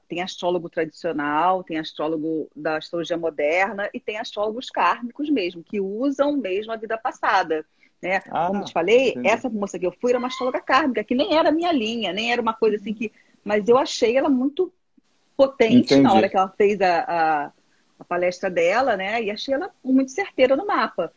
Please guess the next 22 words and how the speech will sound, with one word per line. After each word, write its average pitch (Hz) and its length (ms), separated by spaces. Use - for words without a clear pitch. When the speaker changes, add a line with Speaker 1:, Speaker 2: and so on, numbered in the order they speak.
Speaker 1:
Então, 233 260
assim, 185 400
eu, 180 160
a 196 100
astrologia 240 500
tem 269 180
algumas 247 560
coisas, 247 800
né, 175 160
por 180 140
exemplo, 165 400
que - 40
a 165 40
gente 170 280
usa, 180 280
mesmo 269 260
não 254 160
sendo 208 280
um, 180 40
um 190 160
astrólogo 170 400
kármico, 208 580